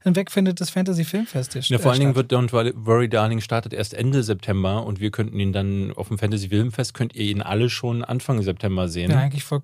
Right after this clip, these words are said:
Speaker 1: cool. Ich werd das mal na-, mich heute drum kümmern. Nur mal
Speaker 2: Ja.
Speaker 1: erwähnt, für, weil du machst sonst immer auch gern Werbung für das Fantasy Fest und das haben wir dieses Jahr
Speaker 2: Ja.
Speaker 1: noch gar nicht gemacht.
Speaker 2: Und der Dominik hat, äh, äh, also Dominik,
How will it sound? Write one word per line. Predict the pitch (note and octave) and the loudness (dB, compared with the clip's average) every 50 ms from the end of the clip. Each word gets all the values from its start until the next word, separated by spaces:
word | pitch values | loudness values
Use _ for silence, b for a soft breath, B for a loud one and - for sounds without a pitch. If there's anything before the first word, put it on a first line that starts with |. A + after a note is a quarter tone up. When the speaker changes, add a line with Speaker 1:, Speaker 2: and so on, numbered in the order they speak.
| - - | -2 -2
Speaker 1:
cool. | E3 D3+ | 0 0
Ich | C3+ B2+ | 0 0
werd | C#3+ C3+ C3+ | -2 -4 -4
das | D3+ C#3 - | -4 -2 -2
mal | D3+ C#3 C#3 C#3 | 0 0 2 0
na-, | C3+ C3+ C#3+ D3+ D#3 | 0 -2 -2 -4 -6
mich | D3+ C#3 - | -6 -6 -4
heute | C3+ B2+ - C#3+ | -6 -6 -6 -6
drum | C3+ C3 C3 B2 | -6 -4 -6 -6
kümmern. | - D3 C3+ B2 B2+ | -4 -4 -4 -2 0
Nur | C#3+ F#3 | 4 6
mal | G3+ A3 | 6 6
Speaker 2:
Ja. | G#3+ G#3+ | 6 4
Speaker 1:
erwähnt, | G3+ F3+ F#3 G#3 G#3+ F#3+ | 2 2 4 4 4 2
für, | - - F3+ F3+ F3 E3+ D#3 | 2 4 6 6 6 6 6
weil | E3 E3 D#3 | 4 2 2
du | D#3 E3+ | 2 4
machst | G3 G#3 G3 - | 4 4 4 2
sonst | - F3+ E3 F3+ | 0 -2 -2 0
immer | F3+ E3+ E3 | 2 2 2
auch | D#3 D3 | 2 2
gern | - F3 D#3+ | 2 2 4
Werbung | D3 D#3 E3 G#3 C4 C4+ | 6 4 4 4 2 0
für | - - | 0 -2
das | E3+ E3 D#3+ | -2 -2 0
Fantasy | - F3 E3 E3 E3+ E3+ E3 | 0 -2 0 0 -2 -4 -4
Fest | - F#3+ F3+ - | -4 -4 -4 -2
und | F#3 E3 | -2 -4
das | D#3+ D#3+ | -2 0
haben | F3+ A3+ | 0 0
wir | A#3 | 0
dieses | G3 E3+ D#3+ | 0 0 2
Jahr | F#3 E3+ | 4 4
Speaker 2:
Ja. | E3+ | 4
Speaker 1:
noch | E3 E3 - | 4 4 0
gar | - E3+ D#3+ | -2 0 0
nicht | E3 D#3+ D#3+ | 0 0 0
gemacht. | - E3 G3+ A#3+ | 2 2 2 4
Speaker 2:
Und | C3 C#3+ | 6 4
der | C#3 | 6
Dominik | - D#3 F3 F#3 F3 E3 - C3+ | 6 6 6 6 4 4 2 0
hat, | D3+ D3 - - | 0 0 -2 -6
äh, | - C#3 C3+ C3+ C3+ C3 C3+ C3+ C3 - C3 B2+ | 0 2 4 4 6 6 4 4 2 2 2 2
äh, | B2 | 2
also | - A#2+ A#2 | 2 0 2
Dominik, | G#2+ C3 C3+ D3 C#3+ C#3 - - - | 2 2 2 4 2 2 -2 -4 -8